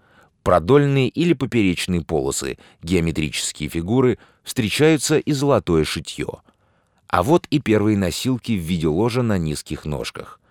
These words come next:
Такой вид передвижения пока еще не осужден общественным мнением, но пользуются ими только жены сенаторов и пожилые женщины.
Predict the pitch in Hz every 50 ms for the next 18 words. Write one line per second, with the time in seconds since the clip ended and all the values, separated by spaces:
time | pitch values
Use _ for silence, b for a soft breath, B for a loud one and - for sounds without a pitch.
0 | _ - - 110 101 - 117 104 87 92 90 - - - 80 80 80 78 87 90
1 | 98 120 139 139 135 131 - - 107 107 107 - 143 143 139 127 110 131 131 127
2 | 123 117 107 - 113 98 87 82 104 107 104 - 95 95 - - - 90 80 -
3 | - 85 85 82 82 82 82 82 80 76 73 73 69 65 65 64 b b b b
4 | b b b 117 135 147 117 - - 135 160 160 143 160 160 143 - - - -
5 | - 127 131 127 110 - 123 117 113 95 - 101 90 76 76 92 123 135 139 135
6 | - 117 113 104 98 95 101 101 98 92 - - - 98 - 95 82 85 82 76
7 | 76 73 76 71 71 76 71 69 - - 76 69 62 - -